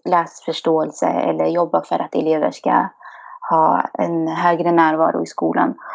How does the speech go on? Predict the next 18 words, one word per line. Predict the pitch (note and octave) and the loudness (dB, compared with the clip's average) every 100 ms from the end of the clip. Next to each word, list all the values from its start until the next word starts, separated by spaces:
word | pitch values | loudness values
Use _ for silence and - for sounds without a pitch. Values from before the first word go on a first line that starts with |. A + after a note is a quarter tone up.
| - - | -14 -2
Och | - | 2
många | F#3+ F#3+ G3 | 4 4 4
gånger | F#3+ G3 G3 A3 | 2 2 4 2
pratar | G#3+ F#3+ E3+ - | 2 -2 0 -2
man, | E3+ E3+ E3+ - - _ _ - | -2 0 0 -2 -8 _ _ -8
eh, | - - - - | -6 -8 -10 -2
i, | F3+ E3+ D#3+ - | 2 4 2 0
i | |
skolor, | F#3 - F#3 F#3 G#3 F#3 | -4 2 2 6 6 4
vilket | E3+ - E3+ - | 2 -2 -4 -2
också, | - - - E3+ D#3+ D#3+ _ _ - | -4 -4 0 2 2 0 _ _ -8
eh, | E3+ E3 - - - - - - _ _ - | -6 -4 -6 -8 -8 -10 -14 -16 _ _ -4
men | F3+ F3 - - - - | -2 0 -2 -4 -8 0
flera | F#3 F#3 F3+ | 4 4 2
forskare | F#3 - G#3 F#3+ | -2 2 4 4
liksom | E3+ E3 E3 | 2 -4 -8
ty-, | E3 F3+ - | -4 -4 -2
eh, | - E3+ - | -2 -2 -2